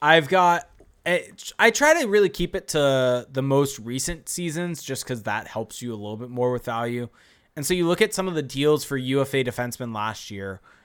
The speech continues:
and kinda fitting the same mold. And so you have Brett Kulak, who got William Lagesson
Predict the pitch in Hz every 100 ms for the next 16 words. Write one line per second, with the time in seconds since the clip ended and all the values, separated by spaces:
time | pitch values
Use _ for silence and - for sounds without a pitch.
0 | _ _ - 139 139 127 123 151 131 -
1 | - 151 147 135 - 135 123 107 113 151
2 | 156 - 131 156 151 127 151 - - 156
3 | 139 123 123 - _ _ _ _ - 139
4 | 135 123 123 117 120 - 117 123 147 156
5 | 165 160 156 151 147 135 123 117 117 98
6 | 110 101 135 202 202 294 370